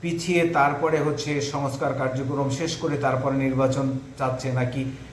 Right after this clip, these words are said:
সেই বিষয়টিও আসলে স্পষ্ট না। তবে জামায়াত ইসলামের এই আন্দোলনকে ঘিরে রাজনৈতিক অন্যান্য দলগুলোর মধ্যে বিভিন্ন ধরনের সন্দেহ ডানা বেঁধেছে এবং আগামীতে যদি অন্যান্য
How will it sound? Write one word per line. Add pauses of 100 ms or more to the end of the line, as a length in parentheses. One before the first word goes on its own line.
(100)
সেই
বিষয়টিও
আসলে
স্পষ্ট
না।
তবে (400)
জামায়াত
ইসলামের
এই
আন্দোলনকে (120)
ঘিরে (420)
রাজনৈতিক
অন্যান্য
দলগুলোর
মধ্যে
বিভিন্ন
ধরনের
সন্দেহ (400)
ডানা
বেঁধেছে (420)
এবং
আগামীতে
যদি (440)
অন্যান্য